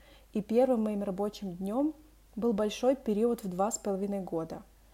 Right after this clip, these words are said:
за который я поняла, что хочу уйти из юриспруденции,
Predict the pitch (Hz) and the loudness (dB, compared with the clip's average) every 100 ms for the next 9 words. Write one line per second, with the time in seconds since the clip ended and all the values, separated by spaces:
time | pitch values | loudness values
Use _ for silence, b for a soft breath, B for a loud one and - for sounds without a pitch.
0 | b b - 202 214 214 226 208 214 214 | b b -6 -4 -2 -2 -2 0 0 -2
1 | 196 202 226 277 - - 214 208 - 208 | -4 -2 -2 -4 -6 -6 -4 -4 -8 -10
2 | - 254 226 - 220 185 180 175 175 - | -2 0 -2 -4 -4 -4 -4 -8 -8 -8
3 | 196 208 240 240 180 180 | -6 -2 -4 -2 -4 -4